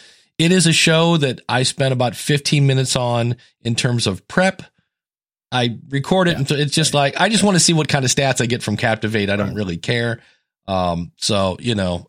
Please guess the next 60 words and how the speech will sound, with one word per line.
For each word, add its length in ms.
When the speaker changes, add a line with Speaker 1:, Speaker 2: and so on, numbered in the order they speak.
Speaker 1:
it's, 220
it's 220
one 120
of 60
those 320
that 260
I'm 120
not 180
expecting. 380
Speaker 2:
Not 80
a, 100
not 160
a 60
really 240
good, 200
fair 360
test, 320
Speaker 1:
No. 200
Speaker 2:
though. 40
You're 160
not 160
creating 480
necessarily 560
a 20
quality 380
Speaker 1:
No, 180
if 120
Speaker 2:
podcast 20
Speaker 1:
somebody 260
said, 180
Speaker 2:
for 40
Speaker 1:
like, 180
"What's 180
your 100
best 220
podcast?" 480
I'm 80
not 160
saying, 320
"Oh, 120
the 100
Biggest 300
Loser 200
fan 280
cast. 320
It's 80
the 60
best 200
thing 140
I've 100
ever 220
done." 340
N-, 160
no, 320
no, 240
it's 160
Speaker 2:
Yeah. 100
Speaker 1:
not. 240
Speaker 2:
Yeah. 80
Speaker 1:
Um, 200